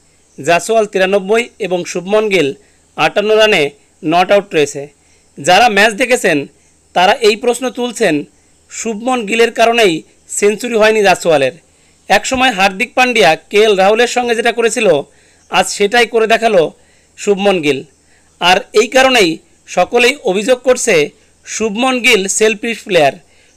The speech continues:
শুভমন গিল জয়সওয়ালের সেঞ্চুরি ছিনিয়ে নিয়েছে। একসময় ভারতের জয়ের জন্য দরকার ছিল তেইশ রান,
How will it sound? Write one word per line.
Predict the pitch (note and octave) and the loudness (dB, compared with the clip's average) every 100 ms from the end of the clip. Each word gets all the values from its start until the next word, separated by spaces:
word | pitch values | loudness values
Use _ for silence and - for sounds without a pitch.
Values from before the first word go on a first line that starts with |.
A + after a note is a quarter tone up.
| - | -14
শুভমন | - A3+ B3 C4+ | -8 -4 0 0
গিল | B3+ A3 F#3+ - _ _ _ _ _ D3 | 2 2 0 -6 _ _ _ _ _ -6
জয়সওয়ালের | D#3 G3+ - C4 C4 A3+ - | 0 0 4 4 4 2 0
সেঞ্চুরি | A3 G#3+ B3 - | -2 -2 -8 -6
ছিনিয়ে | A3 A#3 A#3 | -4 -2 0
নিয়েছে। | F3+ D3 - F3+ _ _ _ _ | 0 -2 -8 -18 _ _ _ _
একসময় | - F#3 - B3 A#3+ | -2 0 0 -2 0
ভারতের | F3 G#3 B3 B3 - _ - D3 | 0 0 0 0 -2 _ -16 0
জয়ের | F#3+ A3+ G3 | 2 2 0
জন্য | B3 A3+ G3 | -2 2 0
দরকার | G3+ A#3 - | 2 -2 -2
ছিল | B3 G#3 - | -2 -2 2
তেইশ | G#3 G3 | 0 2
রান, | F3 C#3 | 0 -2